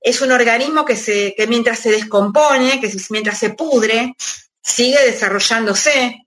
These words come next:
aún pudriéndose, se sigue desarrollando y saca lo peor, ¿no? Digo, ¿qué más claro que esta pandemia?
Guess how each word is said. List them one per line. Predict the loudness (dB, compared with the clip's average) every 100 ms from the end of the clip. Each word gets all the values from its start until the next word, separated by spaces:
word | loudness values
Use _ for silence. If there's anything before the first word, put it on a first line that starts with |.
| _
aún | 0 4 2
pudriéndose, | 2 2 4 4 2 2 0
se | -2
sigue | -2 0
desarrollando | 0 0 -2 0 0 0 -2 -4 -4 -6 -16 -18
y | -10
saca | -4 -2 2
lo | 0 2
peor, | 2 4 2 0 -10
¿no? | -6 -2 -2 -4 -12 -20 _
Digo, | -4 -2 -2 -4 -20 _ -4
¿qué | -2 0
más | -2 0
claro | 2 2 0
que | -4
esta | -4 -2
pandemia? | -2 -2 0 0 -2 -4 -8